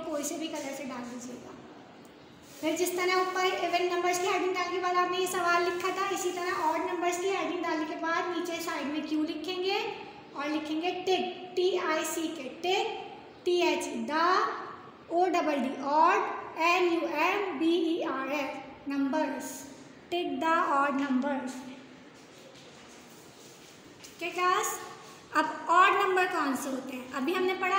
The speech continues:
even number वो होते हैं जो टू के table में भी आते हैं और अपने table में भी आते हैं।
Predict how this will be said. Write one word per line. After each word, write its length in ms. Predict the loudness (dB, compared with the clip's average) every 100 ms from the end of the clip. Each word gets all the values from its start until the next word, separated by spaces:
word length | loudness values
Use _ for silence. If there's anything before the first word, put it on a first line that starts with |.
| 2
even 280 | 0 0 -2
number 300 | -2 -4 -2
वो 120 | -2
होते 200 | -2 -2
हैं 160 | -2 -4
जो 60 | -4
टू 120 | -6 -6
के 80 | -6
table 320 | -4 -4 -4 -4
में 120 | -2
भी 80 | 0
आते 260 | 0 -2 -2
हैं 220 | -2 -2
और 160 | -2 -2
अपने 240 | 0 0
table 280 | 0 -2 -2
में 140 | -2
भी 60 | -4
आते 280 | -6 -8
हैं। 100 | -10